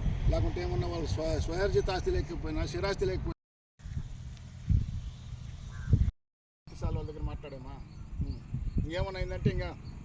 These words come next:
పెద్ద ఇదే అవుద్దని చెప్పి నేనేం మాట్లాడేది, వాళ్ళని ఆదుకున్నా కానీ గమ్మున అయిపోయినా.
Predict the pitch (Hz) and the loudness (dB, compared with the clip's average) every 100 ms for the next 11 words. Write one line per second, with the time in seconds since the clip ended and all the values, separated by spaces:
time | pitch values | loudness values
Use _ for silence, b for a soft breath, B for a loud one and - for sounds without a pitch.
0 | - 156 185 180 190 170 175 175 - 165 | -8 -4 -2 0 -2 -2 -2 -2 0 -2
1 | 175 170 160 - 156 - - - - - | 0 0 2 2 2 4 4 4 4 4
2 | - - - - 160 175 175 165 147 127 | 4 2 2 2 0 0 0 0 0 0